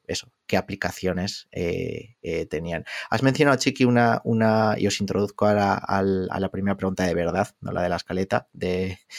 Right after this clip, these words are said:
de chat G P T. Has mencionado, eh,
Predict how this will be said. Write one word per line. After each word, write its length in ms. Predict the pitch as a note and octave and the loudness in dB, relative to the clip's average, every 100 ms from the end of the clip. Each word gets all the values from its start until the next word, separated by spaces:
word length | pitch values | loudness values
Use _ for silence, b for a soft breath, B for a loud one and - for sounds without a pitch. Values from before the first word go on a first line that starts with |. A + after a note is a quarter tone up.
| B | B
de 100 | - | 2
chat 160 | G2 F#2 | 2 2
G 120 | - | 0
P 80 | F2+ | -2
T. 180 | - G#2+ B B B B _ | 0 -2 B B B B _
Has 120 | - | 0
mencionado, 640 | A#2 A2+ A#2+ A#2 A#2 B2 _ _ _ | 2 2 4 6 6 4 _ _ _
eh, 400 | G#2 G2+ G2 F#2+ | 0 2 4 2